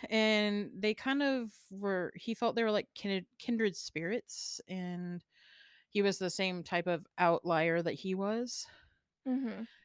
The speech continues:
Speaker 1: And they bonded over their love of horror movies, and they both wanted to make their own films.
Speaker 2: Cool.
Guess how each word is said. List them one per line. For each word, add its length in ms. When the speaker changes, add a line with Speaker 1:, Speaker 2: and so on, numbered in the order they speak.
Speaker 1:
And 200
they 80
bonded 400
over 360
their 300
love 240
of 140
horror 260
movies, 600
and 600
they 180
both 720
wanted 460
to 140
make 220
their 180
own 200
films. 500
Speaker 2:
Cool. 160